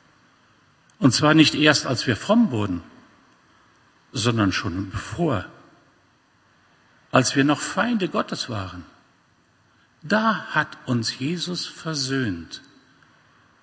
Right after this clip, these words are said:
mit seinem Vater, längst bevor wir geglaubt haben oder gar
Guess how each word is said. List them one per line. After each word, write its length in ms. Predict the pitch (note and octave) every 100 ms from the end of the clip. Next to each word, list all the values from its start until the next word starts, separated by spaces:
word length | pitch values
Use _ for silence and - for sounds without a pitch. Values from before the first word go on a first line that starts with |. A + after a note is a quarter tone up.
| _
mit 140 | A#2+
seinem 340 | - B2+ B2+ B2
Vater, 440 | - A2 F#2+ - E2+ - - _ _ _ _ _ _ _ _ _ _ _ _ -
längst 560 | G2+ C#3+ G3 - -
bevor 640 | E3 C#3 - E3+ E3 C#3 C3
wir 220 | F3+ A#2+
geglaubt 720 | - G2+ G#2 F#2 F2+ - -
haben 320 | E2+ F2 G2 - _ _ _ _ _ _ _ _ _ _ _ _
oder 240 | A2 G#2 F#2
gar 340 | G2+ F2+ F#2+